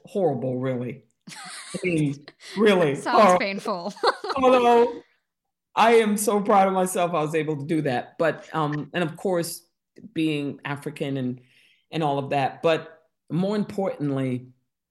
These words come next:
Speaker 1: you know, reading the works of Roxane Gay, but also my own life, to
Speaker 2: Mm.
Speaker 1: be perfectly candid and authentic of,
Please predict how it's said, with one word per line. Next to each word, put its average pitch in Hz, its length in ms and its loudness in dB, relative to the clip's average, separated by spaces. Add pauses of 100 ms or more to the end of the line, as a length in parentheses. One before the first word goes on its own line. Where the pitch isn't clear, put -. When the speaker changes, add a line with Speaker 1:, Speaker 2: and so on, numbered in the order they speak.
(1500)
Speaker 1:
you 180 120 2
know, 175 160 4
reading 165 440 0
the 139 80 -2
works 147 380 -2
of 135 180 -4
Roxane 139 640 -4
Gay, 127 360 -2
but 147 200 -6
also 208 440 -4
my 147 220 -6
own 139 240 -4
life, 123 500 -10 (380)
to 175 80 -10
Speaker 2:
Mm. 156 60 -8
Speaker 1:
be 143 280 -4 (140)
perfectly 151 460 -6
candid 139 600 -8
and 131 140 -6
authentic 127 640 -10
of, 123 260 -8